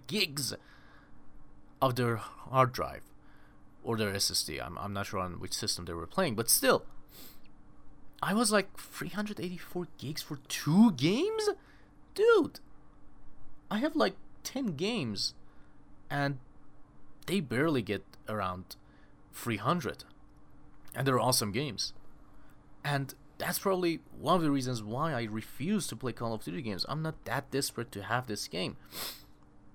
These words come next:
I mean, even on mobile, it's fun on mobile, but still, it's just unbelievable. <sighs> So yeah, Activision sucks.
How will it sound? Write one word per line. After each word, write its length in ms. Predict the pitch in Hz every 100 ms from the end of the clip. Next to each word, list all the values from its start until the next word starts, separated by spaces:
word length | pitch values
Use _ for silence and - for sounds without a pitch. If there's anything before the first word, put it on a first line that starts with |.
| -
I 60 | 143
mean, 140 | 175
even 200 | 214 214
on 100 | 170
mobile, 540 | 151 214 233 104 76 - - - - - - -
it's 320 | 151 - -
fun 400 | - - 254 233
on 120 | 160
mobile, 400 | 156 196 143 123
but 200 | 113 151
still, 520 | - - - - 311
it's 260 | - - -
just 380 | - - - - - - - - - - - - - -
unbelievable. 720 | 170 165 92 101 95 67 - - - - - - - - - - - - - - - -
<sighs> 60 | - - - - - - - - - - - - - - - -
So 140 | -
yeah, 200 | 180 196
Activision 320 | 165 160 143 139
sucks. 640 | - 120 - - -